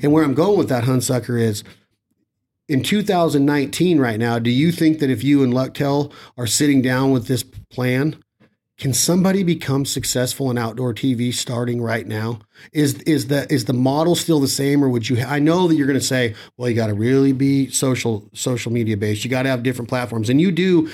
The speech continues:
have different platforms and other shows that are on different areas, or, you know, different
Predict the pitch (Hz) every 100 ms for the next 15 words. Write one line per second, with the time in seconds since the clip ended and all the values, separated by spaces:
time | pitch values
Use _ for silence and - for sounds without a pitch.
0 | - 143 139 143 139 120 135 131 120 135
1 | 131 113 123 131 113 131 131 131 120 120
2 | 117 113 127 131 127 113 127 131 127 120
3 | 113 135 131 123 113 139 131